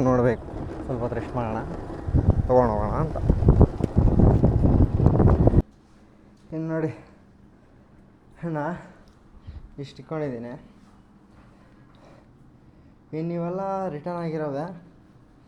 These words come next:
so ಹೋಗಿಲ್ಲ. ನಿನ್ನ ಇಷ್ಟ. ಒನ್,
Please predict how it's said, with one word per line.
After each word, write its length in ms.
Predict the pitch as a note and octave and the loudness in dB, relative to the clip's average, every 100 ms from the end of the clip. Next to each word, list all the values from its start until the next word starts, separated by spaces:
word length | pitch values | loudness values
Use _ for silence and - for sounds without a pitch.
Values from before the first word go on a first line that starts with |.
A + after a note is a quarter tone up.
| - _ _ _ - - | -20 _ _ _ -16 -8
so 100 | B2+ B2 | -6 -4
ಹೋಗಿಲ್ಲ. 300 | C3 C#3 C3 - - - _ _ - | -6 -6 -8 -12 -20 -20 _ _ -14
ನಿನ್ನ 160 | C#3+ C#3+ C#3 | -10 -8 -10
ಇಷ್ಟ. 180 | C3 - C#3 - _ _ _ - _ _ _ _ _ _ _ _ - | -12 -12 -12 -12 _ _ _ -20 _ _ _ _ _ _ _ _ -12
ಒನ್, 80 | D3+ | -12